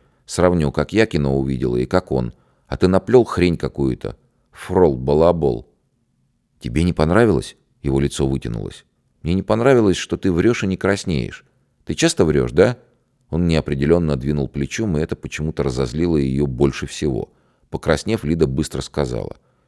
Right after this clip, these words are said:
"Всё, пока, не ходи за мной. Я подумаю, нужен ты мне такой или нет.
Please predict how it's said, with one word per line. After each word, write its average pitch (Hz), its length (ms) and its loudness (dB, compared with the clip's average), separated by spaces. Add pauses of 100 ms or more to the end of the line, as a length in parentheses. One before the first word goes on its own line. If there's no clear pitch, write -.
"Всё, - 260 2
пока, 82 300 0
не 69 100 -2
ходи 92 260 0
за 67 160 0
мной. 58 240 -4
Я 73 120 0
подумаю, 87 520 2
нужен 82 400 0
ты - 80 -4
мне 64 160 -4
такой 65 400 -2
или 76 120 0
нет. 67 300 -2